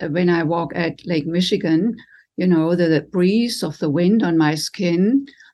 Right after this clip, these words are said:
may feel very pleasant. I'm not highly aroused, but I'm a little bit more aroused than when I'm sitting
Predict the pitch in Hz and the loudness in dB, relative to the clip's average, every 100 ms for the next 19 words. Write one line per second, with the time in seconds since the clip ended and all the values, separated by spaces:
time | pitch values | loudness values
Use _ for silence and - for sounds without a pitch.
0 | - 180 185 185 175 147 175 190 214 214 | -2 0 0 -2 -2 0 0 2 0 0
1 | 233 277 285 285 - 175 196 226 247 233 | -2 0 0 0 -2 0 2 2 2 2
2 | 202 214 185 180 175 170 170 233 269 170 | 0 0 2 4 4 2 0 0 0 -2
3 | 160 - 180 - 190 208 208 233 285 392 | -4 -4 -4 -2 -2 0 0 0 2 0
4 | - 285 269 247 220 214 208 202 208 - | 0 -2 0 0 0 0 2 2 0 0
5 | 196 190 180 185 180 180 - - 202 196 | 0 0 0 0 2 0 -2 -2 0 2
6 | 185 180 | 2 2